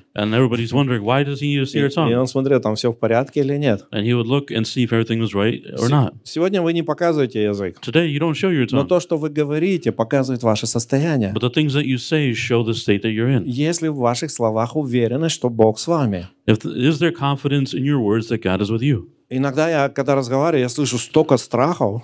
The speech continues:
Speaker 1: W-, sometimes when I talk with people, I hear so much fear,
Speaker 2: столько переживаний.
Speaker 1: so much worry.
Speaker 2: Я начинаю думать, «А где Бог вообще?» <laughs>
Speaker 1: I start to wonder, where is God
Speaker 2: в жизни этого человека?
Speaker 1: in this person's life?
Speaker 2: Почему он начал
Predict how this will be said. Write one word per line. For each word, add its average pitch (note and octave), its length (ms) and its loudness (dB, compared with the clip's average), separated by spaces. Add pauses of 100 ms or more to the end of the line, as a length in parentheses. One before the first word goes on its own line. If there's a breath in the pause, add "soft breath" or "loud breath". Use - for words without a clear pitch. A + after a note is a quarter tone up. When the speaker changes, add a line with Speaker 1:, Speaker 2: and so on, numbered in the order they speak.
(200)
Speaker 1:
W-, - 280 -8
sometimes D3+ 320 0
when C#3 80 2
I B2+ 80 2
talk D#3+ 320 -2
with B2+ 180 0
people, A#2+ 400 0
I A2+ 100 0
hear C3 140 2
so D3+ 220 -2
much C#3+ 280 0
fear, C#3+ 260 2
Speaker 2:
столько C#3+ 400 2
переживаний. C3 840 2
Speaker 1:
so C#3 200 0
much C#3 180 0
worry. B2+ 480 -2
Speaker 2:
Я A#2+ 140 0
начинаю C#3+ 320 0
думать, C#3+ 220 0
«А B2+ 60 0
где C#3+ 160 -2
Бог D#3+ 220 2
вообще?» G2+ 360 0
<laughs> - 40 -6
Speaker 1:
I D3+ 140 2
start C3 200 0
to C#3+ 80 0
wonder, C3+ 200 2
where D#3+ 280 0
is D#3+ 140 -2
God C3+ 320 0
Speaker 2:
в C#3 100 -4
жизни A#2 400 2
этого A#2+ 220 0
человека? D3 560 0
Speaker 1:
in A#2 120 0
this A#2+ 200 -2
person's A#2+ 340 2
life? A2+ 260 2 (200)
Speaker 2:
Почему D3+ 760 -2
он B2 140 0
начал C3 360 2